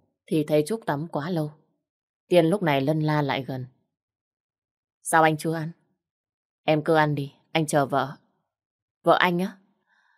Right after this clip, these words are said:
Em nói thật nhá, nhìn cô gái ấy mặt ghê gớm lắm, chứ chẳng phải đùa đâu. Anh nên cẩn thận. Anh thích những cô gái cá tính và mạnh mẽ.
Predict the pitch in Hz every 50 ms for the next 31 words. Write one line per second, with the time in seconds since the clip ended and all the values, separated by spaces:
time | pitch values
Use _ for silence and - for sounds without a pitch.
0 | _ _ - 165 156 151 151 147 156 190 170 - 147 156 170 190 - _ _ _
1 | _ _ 156 156 147 139 - 156 151 156 151 151 - 151 151 170 214 185 151 -
2 | 147 156 156 151 - 151 147 156 160 151 151 160 202 269 - _ - 262 254 -
3 | 196 151 143 147 156 143 139 139 139 139 139 131 143 160 180 185 _ _ _ _
4 | _ _ _ 170 180 180 185 185 185 180 156 139 135 131 147 151 - 156 190 -
5 | _ _ _ _ _ _ _ _ _ _ _ _ _ _ _ _ _ - 160 156
6 | 151 185 185 190 190 170 117 175 180 165 151 151 139 139 143 - 151 143 - 156
7 | 139 156 220 220 156 131 131 127 135 139 135 143 165 180 226